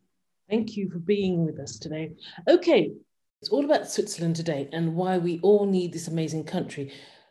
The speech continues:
Who better than you to talk to my listeners about the plans ahead? Many of my listeners are based in Switzerland, but I do have a large community of listeners elsewhere,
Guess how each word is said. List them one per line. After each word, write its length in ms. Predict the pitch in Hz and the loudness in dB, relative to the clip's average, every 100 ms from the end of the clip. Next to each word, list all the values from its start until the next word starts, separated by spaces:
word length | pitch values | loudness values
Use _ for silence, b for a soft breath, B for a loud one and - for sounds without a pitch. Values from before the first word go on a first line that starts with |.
| _ - | _ 8
Who 180 | 349 349 | 8 8
better 460 | 196 - 139 135 | 2 0 -4 -4
than 180 | 165 170 | 0 2
you 160 | 180 175 | 4 2
to 140 | 185 | -2
talk 240 | - 214 208 | 4 4 4
to 100 | 185 | 0
my 120 | 180 | 2
listeners 520 | 185 202 165 147 139 | 2 2 -2 -4 -6
about 260 | 143 165 160 | -4 -4 -4
the 80 | 170 | -8
plans 480 | - 143 143 139 156 | -14 -10 -8 -6 -6
ahead? 420 | 165 170 139 b b b b _ | -2 -4 -4 b b b b _
Many 160 | 320 359 | 4 4
of 80 | 294 | 4
my 120 | 240 | 4
listeners 400 | 233 214 170 143 | 2 0 -4 -4
are 40 | |
based 340 | 135 160 151 - | -4 -6 -4 -8
in 140 | 147 | -8
Switzerland, 560 | - 196 - - 139 135 B B | -2 -2 -2 -6 -8 -10 B B
but 80 | 254 | 4
I 60 | |
do 120 | 269 349 | 10 8
have 140 | 294 | 10
a 20 | |
large 320 | 269 254 254 | 6 4 2
community 460 | - 226 220 214 208 | 0 4 4 2 2
of 120 | 202 | 2
listeners 520 | 226 247 - 160 139 180 | 2 -2 -2 -2 -2 -2
elsewhere, 520 | 175 170 165 151 | -4 -2 -4 -4